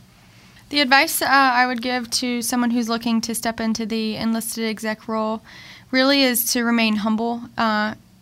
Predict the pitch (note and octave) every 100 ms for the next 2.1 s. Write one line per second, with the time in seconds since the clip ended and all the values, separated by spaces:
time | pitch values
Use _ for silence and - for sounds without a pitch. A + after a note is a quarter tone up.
0 | - A#3+ A#3+ B3 A#3 A#3 - A3 A3 -
1 | A3 A3 A3 G#3+ G#3 G#3 G#3+ G#3+ G#3 G3+
2 | G#3